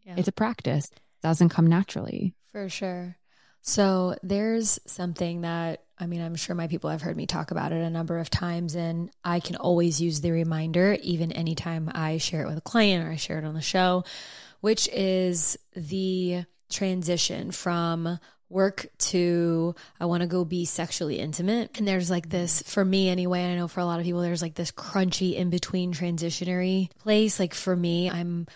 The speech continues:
Speaker 1: on calls and I'm keeping a schedule and I'm organizing and I'm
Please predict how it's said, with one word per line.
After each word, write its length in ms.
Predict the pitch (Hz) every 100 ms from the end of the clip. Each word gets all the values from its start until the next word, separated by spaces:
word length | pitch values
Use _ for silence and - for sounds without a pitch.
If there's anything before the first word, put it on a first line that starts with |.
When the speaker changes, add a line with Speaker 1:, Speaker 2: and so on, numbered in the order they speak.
| _ -
Speaker 1:
on 180 | 170 175
calls 560 | - 214 190 190 170
and 100 | 175
I'm 80 | 175
keeping 340 | - 180 180
a 40 | 180
schedule 640 | - 214 196 196 185 180
and 120 | 175
I'm 200 | 175 190 -
organizing 1000 | 226 214 196 185 180 170 156 175 170 170
and 160 | 175
I'm 200 | 196 202